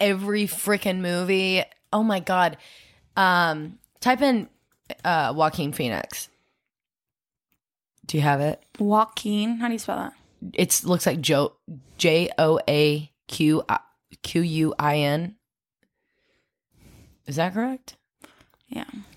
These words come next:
Speaker 1: It's like Joaquin, Joaquin.
Speaker 2: Okay. Movies.
Speaker 1: It looks like it's got, like, a, is it Signs? It might be Signs.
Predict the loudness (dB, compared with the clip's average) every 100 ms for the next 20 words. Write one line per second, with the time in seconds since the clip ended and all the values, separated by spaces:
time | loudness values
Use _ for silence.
0 | _ _ -14 -2 0 -2 -8 _ -16 -4
1 | 2 2 2 0 0 0 -4 _ _ -8
2 | 0 0 0 -2 -2 -4 _ _ _ _
3 | -2 -2 -4 -10 -10 -12 -10 -4 -2 0
4 | 2 4 4 4 2 0 -2 -6 -8 -12
5 | -20 -20 -20 _ _ _ _ _ _ _
6 | _ _ _ 0 0 2 0 0 -4 -4
7 | -2 2 0 0 -2 0 0 2 0 -4
8 | -12 _ -6 -4 0 2 4 4 2 0
9 | -4 -10 _ _ _ _ _ _ _ _
10 | _ _ _ _ _ _ _ _ _ _
11 | _ -4 0 0 -2 -4 -6 -6 -10 -14